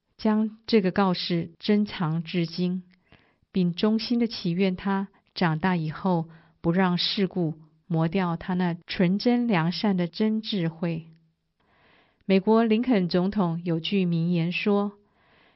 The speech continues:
：“消灭敌人最好的方法就是将他变为我们的朋友。”我们也因此可以拥有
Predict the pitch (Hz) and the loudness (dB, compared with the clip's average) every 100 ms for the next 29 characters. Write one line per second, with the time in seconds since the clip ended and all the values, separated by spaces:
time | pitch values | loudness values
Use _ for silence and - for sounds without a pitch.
0 | _ - 240 233 240 226 185 185 190 190 | _ -2 2 4 4 4 4 4 4 4
1 | 202 - 240 202 156 165 220 226 220 160 | 2 2 2 2 0 0 -2 -2 0 -2
2 | - _ _ _ _ - 165 156 151 185 | -2 _ _ _ _ -4 -4 -2 -4 -2
3 | 185 - 214 208 220 202 170 165 175 160 | -2 -2 -2 -2 0 0 0 0 0 0
4 | 160 165 - 160 165 190 160 - _ _ | 0 -4 -2 -2 2 0 -2 -6 _ _
5 | _ _ _ _ _ _ _ 226 233 277 | _ _ _ _ _ _ _ -2 2 4
6 | 247 185 190 233 240 - 180 151 156 _ | 6 4 4 -2 -2 -4 -2 -2 -6 _
7 | - - 190 180 156 190 196 180 | -16 -4 -2 0 0 0 0 -2